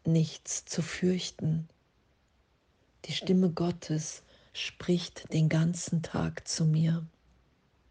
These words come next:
Ich werde von der Liebe Gottes erhalten. Danke. Danke, danke, dass Vergebung unsere Funktion ist.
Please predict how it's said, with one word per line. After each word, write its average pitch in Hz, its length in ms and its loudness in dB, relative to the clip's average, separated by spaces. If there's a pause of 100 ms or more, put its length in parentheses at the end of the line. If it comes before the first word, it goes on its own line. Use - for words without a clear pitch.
(640)
Ich - 200 -4
werde 170 440 6
von 160 280 2
der 160 120 6
Liebe 160 300 4
Gottes 165 680 -2
erhalten. 165 880 0 (4000)
Danke. 165 600 0 (3250)
Danke, 175 640 2
danke, 165 220 4
dass 160 160 4
Vergebung 170 500 4
unsere 165 260 2
Funktion 165 760 2
ist. 160 420 -2